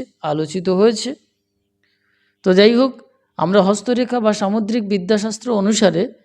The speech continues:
আমরা যে তত্ত্ব পেয়েছি সে তত্ত্বের উপরে আমরা আলোচনা করেছি। সেই সামুদ্রিক শাস্ত্র এই ব্যাখ্যাগুলো করছেন। বাকিটা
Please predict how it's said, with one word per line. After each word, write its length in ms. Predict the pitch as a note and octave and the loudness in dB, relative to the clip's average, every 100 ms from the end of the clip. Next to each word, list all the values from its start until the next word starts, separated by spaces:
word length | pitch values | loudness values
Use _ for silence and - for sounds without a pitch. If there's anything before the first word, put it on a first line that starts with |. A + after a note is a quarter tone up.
| _ _ _ _ E3 | _ _ _ _ -4
আমরা 200 | F3+ G3+ | 2 4
যে 180 | F3+ F#3+ | 4 4
তত্ত্ব 280 | F#3+ F#3+ A3 | 2 0 -2
পেয়েছি 280 | G#3 G#3+ C#4 | 2 2 0
সে 120 | B3+ A3 | -4 -4
তত্ত্বের 360 | F#3 F3+ F#3+ | -6 -4 -4
উপরে 220 | F3+ F3+ F3+ | -4 -6 -6
আমরা 200 | F3 F3 | -4 -4
আলোচনা 380 | E3+ F3 G3 G3 | -4 -6 -4 -2
করেছি। 400 | G#3 G#3+ G#3+ B3+ - _ _ _ _ _ _ _ _ _ _ _ | 0 0 0 -6 -14 _ _ _ _ _ _ _ _ _ _ _
সেই 320 | - - G#3+ B3+ B3 | -2 4 4 4 0
সামুদ্রিক 480 | A3 G#3+ G#3+ A3+ A#3+ | 2 2 0 -2 -2
শাস্ত্র 380 | G#3 F#3+ - A#3+ C4+ - | 0 -2 -4 -8 -8 -2
এই 120 | F#3+ | 0
ব্যাখ্যাগুলো 500 | F3 F3 F#3+ F#3+ G3+ F#3 | 0 0 -2 -2 0 0
করছেন। 480 | G3+ A3+ A3 C#4 D4 - _ _ _ _ _ _ _ - | 0 0 0 -2 -4 -8 _ _ _ _ _ _ _ -8
বাকিটা 640 | D#3+ E3 F#3 C#4 A#3+ C4+ | 0 2 2 -4 0 0